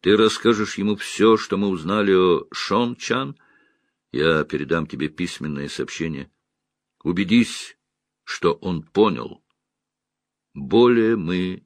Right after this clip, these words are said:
не можем считать, будто тарвалонские ведьмы довольствуются тем, что манипулируют событиями, оставаясь сами в стороне.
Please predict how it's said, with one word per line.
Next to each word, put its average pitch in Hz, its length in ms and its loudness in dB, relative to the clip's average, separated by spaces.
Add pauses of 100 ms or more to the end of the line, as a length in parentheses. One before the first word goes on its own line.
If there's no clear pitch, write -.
не 82 180 -4
можем 80 380 -4
считать, - 500 -6
будто 71 580 -6 (380)
тарвалонские 73 1080 -2
ведьмы 95 500 0
довольствуются 78 800 -4
тем, 117 320 -2 (240)
что 85 520 4
манипулируют 85 840 -2
событиями, 95 640 -4
оставаясь 82 540 0
сами 85 380 -2
в - 80 -12
стороне. 71 480 -8